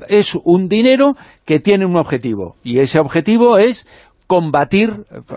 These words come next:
por ejemplo, para el Ministerio del Interior, combatir el terrorismo, combatir el narcotráfico. En el caso del, del C N I, por ejemplo, pues es,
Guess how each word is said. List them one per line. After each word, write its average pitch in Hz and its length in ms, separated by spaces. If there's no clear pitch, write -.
por 151 100
ejemplo, 165 320
para 135 160
el 127 80
Ministerio 147 560
del 160 140
Interior, 170 560
combatir 156 720
el 131 460
terrorismo, 196 920
combatir 139 580
el 208 320
narcotráfico. 160 840
En 131 80
el 131 220
caso 185 460
del, 175 840
del 175 480
C - 180
N 190 160
I, 208 120
por 190 180
ejemplo, 233 420
pues 147 200
es, 185 200